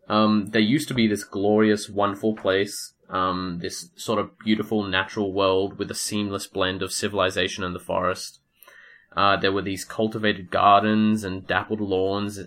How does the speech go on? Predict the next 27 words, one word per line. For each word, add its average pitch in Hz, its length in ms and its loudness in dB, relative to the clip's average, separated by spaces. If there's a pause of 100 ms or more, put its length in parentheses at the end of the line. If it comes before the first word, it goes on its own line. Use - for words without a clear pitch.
(140)
uh, 95 360 -2
in 101 140 -2
the 92 60 -8
center, 101 460 -4
and 95 200 -6
kingdoms 101 580 -4
near 104 180 2
the 92 200 -6
edge 107 340 2
were 101 120 0
overgrown 98 520 -2
with 98 120 -4
lush 95 300 0
jungle. 110 540 -4 (1040)
Uh, 101 480 4
the 92 320 -6
air 104 460 4
sort 95 220 -4
of - 100 -6
throbbed 104 460 0
and 90 120 -4
pulsed 98 440 -6
with 92 220 -6 (460)
just - 240 -8 (160)
life 95 480 0
energy. 92 600 -6 (360)
There 98 640 4